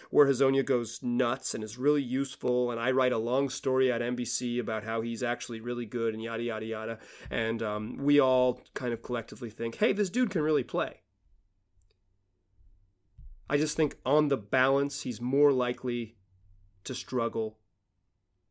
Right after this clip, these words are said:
and kinda have to battle for minutes than he is,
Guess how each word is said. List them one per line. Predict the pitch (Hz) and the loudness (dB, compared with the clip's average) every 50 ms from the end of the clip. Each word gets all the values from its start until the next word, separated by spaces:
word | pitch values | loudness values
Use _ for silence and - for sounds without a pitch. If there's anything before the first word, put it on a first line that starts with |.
| _ _ _ _ _ _ _ _ - | _ _ _ _ _ _ _ _ -8
and | 131 123 | -8 -6
kinda | 131 117 117 113 107 104 | -4 -4 -4 -4 -4 -6
have | - 123 117 - | -6 -6 -6 -6
to | 123 113 | -8 -8
battle | 104 117 110 110 110 107 110 | -6 -4 -4 -2 -4 -4 -6
for | - 113 | -6 -6
minutes | 107 110 110 110 107 104 - - | -6 -4 -4 -4 -6 -8 -10 -6
than | - 113 110 | -6 -6 -4
he | 110 110 | -4 -6
is, | 107 104 104 104 - - | -8 -8 -8 -10 -10 -12